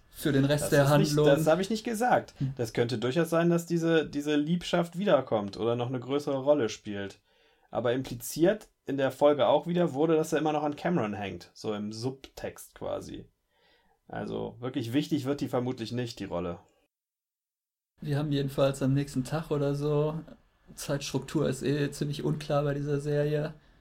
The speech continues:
Speaker 1: taucht, äh, halt dieser Investor von dieser ARPANET-Firma, taucht, äh, bei Joe im Büro auf und sagt irgendwie, „Ich find das überhaupt nicht gut, äh, dass sie meinen minderjährigen Sohn auf ihrer Party neulich, äh, irgendwie Kokain da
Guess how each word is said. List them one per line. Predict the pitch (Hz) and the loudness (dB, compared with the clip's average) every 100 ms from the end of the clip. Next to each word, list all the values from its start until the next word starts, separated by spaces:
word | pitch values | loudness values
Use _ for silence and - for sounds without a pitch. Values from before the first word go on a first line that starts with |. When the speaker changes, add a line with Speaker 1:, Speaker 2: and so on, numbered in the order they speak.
| _ _ _ _ _ - - | _ _ _ _ _ -20 -6
Speaker 1:
taucht, | 151 135 139 - - - | 0 2 0 -8 -10 -2
äh, | 117 113 110 107 120 139 - - - | 0 2 2 2 0 -6 -14 -20 -6
halt | 139 127 123 | -2 0 0
dieser | 127 123 120 | 4 6 6
Investor | 120 123 160 - 175 156 160 170 | 4 0 0 0 2 4 4 -2
von | - 135 | -4 -4
dieser | 127 123 123 - 156 - _ - | -2 0 2 0 -4 -14 _ -8
ARPANET-Firma, | 165 - 151 156 156 - 170 160 160 160 165 _ _ _ _ - | -4 0 0 0 -4 0 0 2 0 -2 -4 _ _ _ _ -6
taucht, | 143 135 135 - - | 0 0 -2 -8 -2
äh, | 127 131 127 | 2 4 4
bei | 131 127 | 2 2
Joe | 131 131 135 | 4 2 4
im | 127 | 2
Büro | 123 131 143 | 2 2 2
auf | - 135 135 139 - - - _ _ _ - | 4 4 4 2 -4 -18 -20 _ _ _ -10
und | 131 | -4
sagt | 127 127 127 | 2 2 2
irgendwie, | 127 127 123 | 2 4 2
„Ich | |
find | - 135 | 0 0
das | 123 123 - | 0 -2 -6
überhaupt | 131 127 135 | -2 0 2
nicht | 127 - | 0 2
gut, | 135 135 131 | 0 2 4
äh, | 120 | 2
dass | 123 - | 0 0
sie | 123 | 2
meinen | 127 123 | 4 4
minderjährigen | 131 123 123 123 123 | 6 6 4 2 2
Sohn | 127 131 131 | 4 4 4
auf | 123 - | 2 -2
ihrer | 131 120 | -6 -4
Party | - 127 131 131 | 0 0 0 -2
neulich, | 127 127 123 123 123 - | 0 2 2 0 -2 -4
äh, | 104 117 - | 0 0 0
irgendwie | 104 123 - 107 104 | -2 0 0 -2 -4
Kokain | - - 104 107 120 113 | -6 -2 0 2 2 2
da | - 117 123 | 2 0 -2